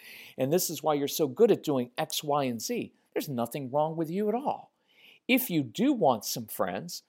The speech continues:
I can show you a couple tips of how to do that, right? We don't wanna dominate conversations, right? The best way to have a friendship is to ask other people about themselves.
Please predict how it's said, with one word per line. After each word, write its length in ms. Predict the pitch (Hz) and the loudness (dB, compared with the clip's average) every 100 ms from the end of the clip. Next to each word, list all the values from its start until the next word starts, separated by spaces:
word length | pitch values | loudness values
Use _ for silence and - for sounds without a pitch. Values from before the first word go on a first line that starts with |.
| _ _ _ - | _ _ _ 0
I 100 | 269 | 0
can 180 | 311 170 | 2 0
show 180 | - 151 | 4 4
you 160 | 127 | 4
a 60 | 117 | 2
couple 320 | - 139 - | 2 0 -2
tips 480 | - - 233 - - | -8 0 0 0 -2
of 80 | 120 | 0
how 160 | 123 | 2
to 80 | 110 | 2
do 300 | 92 202 240 | 0 -2 0
that, 280 | 113 98 - | 2 0 4
right? 320 | 127 175 220 _ _ - | 6 6 2 _ _ -2
We 60 | 135 | 0
don't 120 | 131 | 0
wanna 140 | 123 | 0
dominate 520 | 107 120 120 120 120 123 | 0 2 4 4 2 2
conversations, 1000 | 131 123 110 - 120 147 - 226 214 - - - | 0 0 0 0 2 0 -4 -6 -8 -12 -20 -6
right? 200 | - 151 | 2 4
The 80 | - | 6
best 260 | 123 127 - | 6 6 6
way 80 | 143 | 4
to 160 | 127 - | 4 0
have 200 | 127 127 | 2 4
a 40 | |
friendship 560 | 117 - 240 208 131 - | 2 -2 -4 0 0 2
is 220 | 135 143 | 0 -2
to 180 | - - | -6 -2
ask 260 | 135 151 - | -2 -2 0
other 200 | 160 151 | 2 2
people 440 | - 214 220 127 | -2 -6 2 4
about 340 | 127 208 131 | 6 4 2
themselves. 600 | 160 156 - 247 113 - | -2 -6 -2 -2 -2 -6